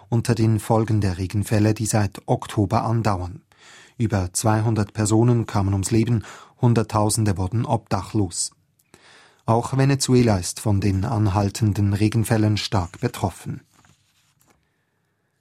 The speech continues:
Die Sägerei Meyer-Mellenhoff im bündnerischen Domat-Ems bereitet den Konkursantrag des Unternehmens vor.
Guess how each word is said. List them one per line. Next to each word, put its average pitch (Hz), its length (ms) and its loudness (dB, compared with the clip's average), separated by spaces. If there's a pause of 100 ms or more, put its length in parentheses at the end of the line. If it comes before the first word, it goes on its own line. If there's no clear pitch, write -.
(1040)
Die 117 200 -2
Sägerei 120 840 2
Meyer-Mellenhoff 117 920 2
im 123 140 2
bündnerischen 113 640 0
Domat-Ems 104 800 0
bereitet 113 800 -2
den 101 300 0
Konkursantrag 110 960 -2
des 104 140 -6
Unternehmens 98 540 -2
vor. 104 260 0